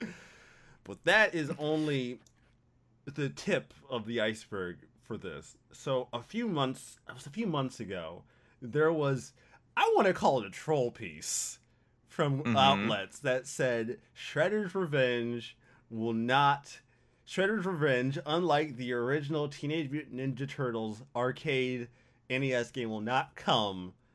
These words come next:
Speaker 1: with a coupon for a Pizza Hut personal pan pizza.
Speaker 2: <laughs>
Speaker 1: Now, when we saw this,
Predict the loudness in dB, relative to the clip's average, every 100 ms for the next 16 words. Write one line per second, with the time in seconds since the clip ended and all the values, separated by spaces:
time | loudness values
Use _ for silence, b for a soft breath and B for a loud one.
0 | _ _ _ -12 -4 -4 -4 -6 -4 -2
1 | -2 -2 -6 -10 -16 -2 0 2 2 0
2 | 0 -4 -8 -12 _ _ _ _ _ -4
3 | 0 0 -2 -4 -2 0 2 0 -2 -4
4 | -8 _ _ _ -10 -2 -2 0 0 0
5 | 6 8 8 4 -10 0 2 2 0 -2
6 | -2 -2 2 2 0 -2 -8 -8 -8 -2
7 | 0 0 -2 -8 0 10 12 12 8 4
8 | 4 4 0 4 8 10 8 6 4